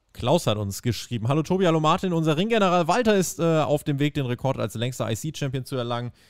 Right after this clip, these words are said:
Wie lange denkt ihr, wird seine Regentschaft noch dauern und wer wird ihn entthronen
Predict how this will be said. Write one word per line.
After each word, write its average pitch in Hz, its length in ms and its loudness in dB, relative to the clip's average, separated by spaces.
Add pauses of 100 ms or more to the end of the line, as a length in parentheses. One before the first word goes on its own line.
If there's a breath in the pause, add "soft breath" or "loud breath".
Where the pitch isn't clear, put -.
(100)
Wie 120 120 -4
lange 120 240 2
denkt 117 220 0
ihr, 110 120 -2
wird 117 140 -2
seine 107 180 0
Regentschaft 107 460 -4
noch 101 80 -2
dauern 104 320 -2
und 95 160 -6
wer 98 240 -2
wird 101 200 -4
ihn 101 160 -4
entthronen 120 680 2